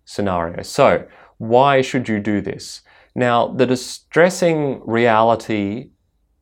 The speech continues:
that is news to many lawyers is you cannot generally distinguish yourself on expertise alone. Most lawyers would like to pretend that they are the most expert, the best, the most competent, the most knowledgeable in their field.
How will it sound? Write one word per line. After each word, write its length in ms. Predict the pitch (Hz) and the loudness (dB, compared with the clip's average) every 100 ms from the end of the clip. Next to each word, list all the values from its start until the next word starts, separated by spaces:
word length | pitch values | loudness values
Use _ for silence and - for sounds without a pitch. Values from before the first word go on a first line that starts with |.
| _ - | _ -2
that 160 | 110 107 | 2 2
is 160 | 101 | 2
news 360 | 110 120 123 117 | 0 2 2 0
to 100 | 113 | -2
many 200 | 104 98 | -2 -2
lawyers 640 | 92 90 87 87 - - - _ _ _ | -2 -2 -2 -6 -12 -18 -20 _ _ _
is 320 | 117 110 110 | 0 0 0
you 200 | 113 113 | -2 -4
cannot 580 | 117 - 131 117 120 - | -4 -6 -4 -2 -2 -2
generally 480 | - 104 101 95 92 | 0 2 2 -2 -4
distinguish 640 | 90 90 - 95 95 92 - | -4 -8 -6 -4 -4 -6 -8
yourself 460 | 90 - 90 87 | -6 -2 -2 -2
on 200 | 92 90 | -4 -4
expertise 640 | 95 - - 92 - 87 | -6 -6 -4 -4 -4 -6
alone. 420 | 85 - - - - _ _ _ - - | -6 -6 -8 -12 -18 _ _ _ -20 0
Most 300 | 135 233 - | 2 2 4
lawyers 300 | 107 104 101 | 4 4 2
would 80 | 101 | 0
like 220 | 104 113 | 0 0
to 60 | - | -8
pretend 400 | - - 98 104 | -14 -6 -4 -4
that 120 | 95 | -2
they 220 | 107 113 | 0 2
are 280 | - 107 107 | 2 2 2
the 200 | 110 113 | 0 0
most 320 | 110 95 - | 0 0 -4
expert, 580 | 101 92 - 87 85 - | -8 -8 -6 -4 -4 -2
the 160 | 123 127 | -2 -2
best, 580 | - - 98 - - | -2 2 2 0 -6
the 140 | - 107 | -4 0
most 320 | 110 110 - | 0 0 -2
competent, 500 | - 104 98 104 113 | -6 -6 -4 -6 -4
the 140 | 104 | -4
most 300 | 95 104 - | -2 -4 -2
knowledgeable 480 | 107 98 92 95 92 | 0 0 -2 -2 -2
in 160 | 95 98 | -2 -4
their 160 | 92 | -4
field. 420 | 92 95 90 90 | -6 -6 -6 -6